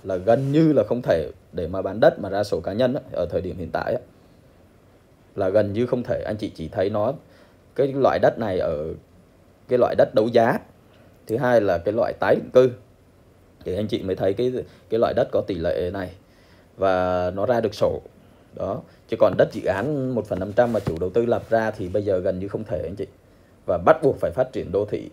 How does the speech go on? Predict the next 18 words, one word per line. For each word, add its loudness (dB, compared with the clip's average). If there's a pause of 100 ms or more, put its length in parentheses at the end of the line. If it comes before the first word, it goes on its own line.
(420)
nhà -4
ở -2
hoàn -8
chỉnh. -8 (440)
Thành -2
ra 2
là 2
những -6
cái -2
sản -2
phẩm -2
như -8
Hút -4
Xây -6
Dựng -6
Hà -8
Nội -6
ấy, -12